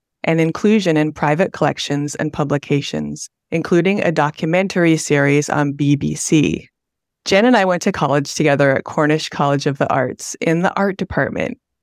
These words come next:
We sort of went out our separate ways after college, but last year she reached out to me to be an artist in her Supperfield Museum of Contemporary Art in Seattle,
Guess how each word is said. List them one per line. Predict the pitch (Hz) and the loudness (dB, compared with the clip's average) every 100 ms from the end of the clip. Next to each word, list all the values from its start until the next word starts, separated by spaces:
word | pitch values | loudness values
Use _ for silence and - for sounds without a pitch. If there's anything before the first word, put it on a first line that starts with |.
| _ | _
We | 175 | -2
sort | 170 233 | 2 4
of | 302 302 | 4 4
went | 311 294 | 4 2
out | 185 170 - - | 2 0 -2 0
our | 170 170 | 0 2
separate | 254 247 254 | 0 2 2
ways | 156 147 147 151 156 - | 4 4 4 4 2 0
after | 160 160 156 | 0 0 -6
college, | - 135 131 - - - | -4 -2 -2 -2 -4 -4
but | 147 - | -2 0
last | 175 208 220 - | 2 2 -2 -4
year | 247 240 240 233 | 0 2 2 0
she | - 185 | -2 0
reached | 185 - 156 | 0 0 -2
out | 151 | -2
to | - | -4
me | 156 143 147 - _ _ - | -4 -2 -2 -6 _ _ -6
to | 180 | 0
be | 175 185 190 | 2 4 2
an | 175 - | 0 -2
artist | 160 156 147 156 - - | 0 2 2 0 -4 -2
in | 156 | -2
her | 151 156 | -2 -4
Supperfield | - 190 - 240 - 170 156 151 - | -2 -4 -2 -4 0 2 2 0 -2
Museum | 165 156 143 143 147 | -4 -2 -2 -2 -2
of | 143 - | -4 -6
Contemporary | 160 - 147 139 151 156 165 - | -8 -4 -6 -4 -2 0 0 0
Art | 143 143 | -2 -2
in | 139 | -4
Seattle, | - 156 151 190 170 82 - | -4 0 2 2 2 0 -4